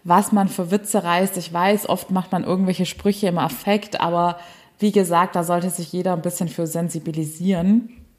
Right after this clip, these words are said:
Auch so gut gemeinte Ratschläge, wie jetzt im Fall von Annabelle, zählen schon als Bodyshaming, weil,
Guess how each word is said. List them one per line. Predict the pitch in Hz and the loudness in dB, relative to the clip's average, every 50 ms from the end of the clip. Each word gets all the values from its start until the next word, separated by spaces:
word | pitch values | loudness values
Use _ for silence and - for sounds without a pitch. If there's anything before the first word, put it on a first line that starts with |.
| _ _ _ _ - | _ _ _ _ 2
Auch | - 185 202 202 196 | 4 4 4 4 2
so | - 202 190 | 2 0 0
gut | 202 226 247 233 - | 2 2 2 2 2
gemeinte | 226 196 190 180 180 - 190 165 | 2 2 4 2 2 0 -2 -2
Ratschläge, | 160 156 156 175 202 196 - - 240 240 247 240 262 233 | -2 0 2 2 0 0 0 2 2 4 4 4 2 2
wie | 196 190 180 | 2 2 2
jetzt | 196 190 190 - | 0 0 0 -2
im | - 180 - | -4 -4 -2
Fall | - 185 175 175 | -2 -2 -2 -2
von | - 180 - - | -2 -4 -6 -4
Annabelle, | - 160 160 156 151 - 160 151 160 180 202 247 302 - - - - - - | -2 -2 -2 -2 -2 0 0 0 2 2 2 2 0 -2 -6 -16 -18 -12 -8
zählen | - - 208 202 220 226 | -4 0 2 4 4 4
schon | 226 226 226 208 190 | 2 2 -2 -2 -2
als | - - 170 175 170 - - - - _ - | 0 0 0 0 -2 -4 -8 -10 -12 _ -2
Bodyshaming, | 160 160 165 202 208 202 - - 226 220 226 233 233 247 240 233 208 180 | -2 0 2 2 0 0 -2 -4 -2 0 2 4 4 4 4 4 2 2
weil, | 180 165 170 185 196 202 214 220 | 0 0 2 2 2 2 0 0